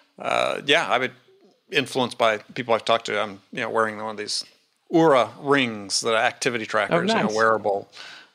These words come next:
Speaker 1: Um, yeah, and put this sleep system in our bed that cools the temperature. So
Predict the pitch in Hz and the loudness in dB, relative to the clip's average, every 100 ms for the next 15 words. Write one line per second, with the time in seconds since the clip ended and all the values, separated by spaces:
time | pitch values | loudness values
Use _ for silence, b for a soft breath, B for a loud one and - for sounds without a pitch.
0 | - 120 120 120 120 117 117 117 120 _ | -6 0 4 4 4 2 0 -8 -16 _
1 | B B B B _ _ _ - 156 135 | B B B B _ _ _ -2 0 0
2 | 113 - 269 226 - 143 135 123 - - | -4 -14 -20 -20 -8 -4 -2 0 0 0
3 | - - 269 240 - - 143 139 - 117 | -2 -6 -14 -4 -2 0 -2 0 0 0
4 | 113 113 107 101 104 104 104 101 104 - | -2 -4 -2 -2 0 0 -2 -6 -10 -10
5 | _ _ _ _ - - 127 113 - - | _ _ _ _ -10 -2 0 0 -4 -6
6 | 110 107 - 110 - 64 | -6 -6 -4 -4 -4 -6